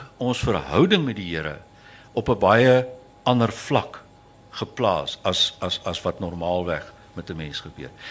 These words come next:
Kan ek miskien net dit sê, jy weet, Jakobus sê, "Julle moet bly wees oor allerlei beproewings wat oor julle kom."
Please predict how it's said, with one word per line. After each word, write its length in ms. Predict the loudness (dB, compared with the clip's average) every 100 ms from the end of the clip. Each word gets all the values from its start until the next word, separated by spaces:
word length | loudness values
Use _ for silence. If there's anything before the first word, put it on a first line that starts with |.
| -4
Kan 120 | 2
ek 60 | 2
miskien 260 | 2 2 2
net 120 | 4
dit 140 | 4
sê, 180 | 4 0
jy 80 | 0
weet, 120 | 2
Jakobus 560 | 0 2 -2 2 0 2
sê, 200 | 2 0 -12 -16 -14 4
"Julle 200 | 6 8
moet 160 | 6
bly 240 | 8 8 8
wees 260 | 4 2
oor 180 | 2 2
allerlei 420 | 4 6 6 6
beproewings 520 | 4 2 2 2 0 0
wat 200 | -2 -2
oor 120 | -4
julle 200 | -2 -4
kom." 260 | -6 -14